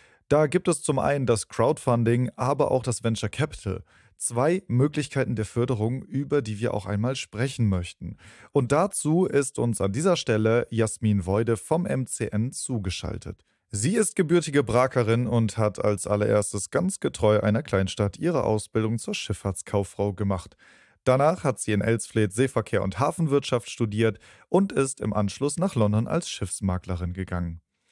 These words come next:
Danach hat sie eine Station noch zwischengeschaltet bei der Oldendorf Carriers Hamburg-Lübeck, dort als Projektmanagerin Installations- und Umrüstungsprojekte. Danach ist sie dann zum maritimen Cluster Norddeutschland gewechselt und dort seit dem ersten September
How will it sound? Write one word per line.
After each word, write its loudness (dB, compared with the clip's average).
Danach 4
hat 2
sie 2
eine 2
Station 0
noch 0
zwischengeschaltet 0
bei 0
der -2
Oldendorf 0
Carriers -2
Hamburg-Lübeck, 0
dort 2
als -6
Projektmanagerin -2
Installations- -4
und -20
Umrüstungsprojekte. -2
Danach 4
ist 0
sie 2
dann 4
zum 0
maritimen 0
Cluster 0
Norddeutschland 2
gewechselt 0
und -2
dort 2
seit -2
dem -2
ersten -2
September 2